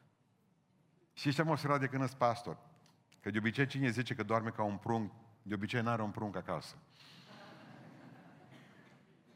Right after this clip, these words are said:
Că de obicei după ce ai un prunc nu mai dormi.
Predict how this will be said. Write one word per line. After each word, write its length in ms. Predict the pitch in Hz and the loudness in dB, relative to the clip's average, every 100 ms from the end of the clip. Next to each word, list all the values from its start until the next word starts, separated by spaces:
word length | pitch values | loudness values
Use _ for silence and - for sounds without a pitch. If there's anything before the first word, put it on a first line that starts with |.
| - - - _ _ _ _ _ _ - - - _ _ - | -20 -20 -20 _ _ _ _ _ _ -20 -20 -20 _ _ -8
Că 100 | 104 | -2
de 100 | 120 | 2
obicei 260 | 123 - | 4 4
după 160 | 135 131 | 2 2
ce 120 | 127 | 2
ai 60 | 147 | 2
un 100 | 139 | 2
prunc 200 | 139 131 | 2 2
nu 100 | 135 | 4
mai 160 | 113 | 2
dormi. 440 | 82 69 67 73 | 2 -2 -4 -8